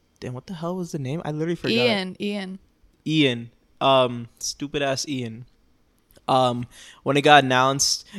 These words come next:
Speaker 1: it, it was funny. I was in the Uber talking to one of my friends,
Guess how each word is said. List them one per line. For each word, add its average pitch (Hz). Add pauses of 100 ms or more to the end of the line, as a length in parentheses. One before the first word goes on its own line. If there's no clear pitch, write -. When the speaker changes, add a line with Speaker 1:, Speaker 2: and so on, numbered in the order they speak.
Speaker 1:
it, 147
it 147
was 156
funny. 139
I 127
was 127
in 139
the 135
Uber 135 (240)
talking 131
to 147
one 127
of 127
my 123
friends, 123